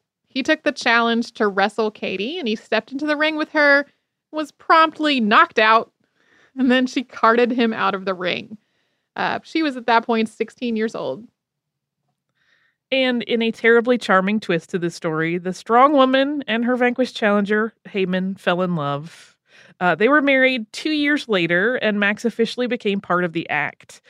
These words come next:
Speaker 2: And again, he was also an acrobat, so he, when they were with the circus, he wasn't just being, uh, with Katie's act. He was also doing things like, you know, standing on horses as they ran around and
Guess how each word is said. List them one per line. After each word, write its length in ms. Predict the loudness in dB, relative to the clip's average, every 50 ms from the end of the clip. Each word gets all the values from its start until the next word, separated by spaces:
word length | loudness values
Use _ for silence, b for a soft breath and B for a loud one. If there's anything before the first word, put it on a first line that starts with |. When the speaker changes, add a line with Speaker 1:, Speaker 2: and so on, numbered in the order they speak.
| B B B B
Speaker 2:
And 100 | -2 0
again, 200 | 0 0 0 0
he 160 | -2 -2 -2
was 120 | 0 4
also 240 | 4 4 4 2 -2
an 100 | -4 -2
acrobat, 560 | -2 -6 -6 -6 -6 -4 -4 -4 -4 -6 -8
so 180 | -6 -4 -4 -4
he, 520 | -2 -4 -6 -6 -4 -4 -6 -6 -6 -8 b b b b b
when 120 | -2 0
they 80 | 2 2
were 140 | 2 2 2
with 120 | 0 -2
the 100 | -4 -8
circus, 420 | -6 -6 -6 -2 -2 -4 -4 -6
he 140 | -8 -6 -2
wasn't 320 | 0 0 0 0 -2 -6 -4
just 360 | -2 0 0 0 -2 -6 -12
being, 600 | -10 -6 -4 -4 -2 -4 -4 -6 -8 -10 -10 -12 -16 _ _ _ _ _ _ _ _ _ -4
uh, 360 | -2 -2 0 0 -2 -2 -4 -8 _ _ _ _ _ _
with 240 | -2 -2 -2 -2
Katie's 360 | -6 -8 -6 -4 -2 -2 0 0
act. 240 | 0 0 -2 -2
He 100 | -4 -2
was 120 | -2 0 0
also 200 | 0 0 0 -2
doing 240 | -2 -2 -4 -4 -4
things 240 | -6 -6 -8 -6
like, 240 | -6 -4 -4 -4 -6 _
you 100 | -12 -10
know, 220 | -8 -8 -10 -10 -12 _ _
standing 480 | -20 -16 -10 -8 -8 -6 -6 -6 -6
on 100 | -6 -8
horses 440 | -6 -4 -6 -6 -4 -6 -6 -6 -6
as 140 | -10 -10 -6
they 120 | -6 -6 -4
ran 220 | -4 -6 -6 -6
around 460 | -6 -8 -6 -6 -6 -6 -8 -8 -10
and 240 | -10 -12 -12 -16 b